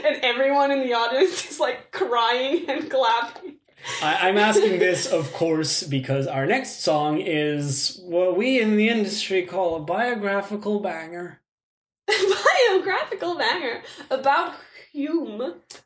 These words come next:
Speaker 2: Uh, well, last year she came at us with a song about Cleopatra.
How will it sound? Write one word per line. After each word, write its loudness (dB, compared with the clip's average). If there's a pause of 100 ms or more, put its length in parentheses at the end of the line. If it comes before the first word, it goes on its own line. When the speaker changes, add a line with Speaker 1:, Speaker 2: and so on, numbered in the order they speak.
(180)
Speaker 2:
Uh, 2
well, 2
last 4
year 2
she 0
came 2
at 4
us -2
with -2
a -2
song 2
about -2
Cleopatra. -2